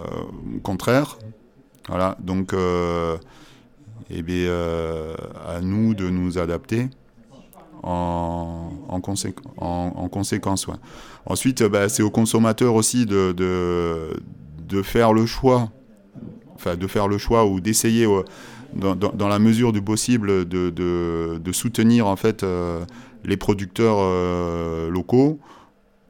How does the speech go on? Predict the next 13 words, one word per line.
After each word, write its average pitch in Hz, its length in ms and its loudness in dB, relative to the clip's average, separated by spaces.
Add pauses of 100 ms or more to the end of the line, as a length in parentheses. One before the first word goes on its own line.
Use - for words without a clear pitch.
(220)
ou, 120 300 6
euh, 101 280 6
du 95 120 -4
moins 113 300 2
les 101 220 0
pro-, 95 400 0
enfin, 90 560 -2
les 90 140 0
produits, 107 540 0
euh, 98 400 4
les 90 80 0
produits 98 320 -2
français. 101 340 -6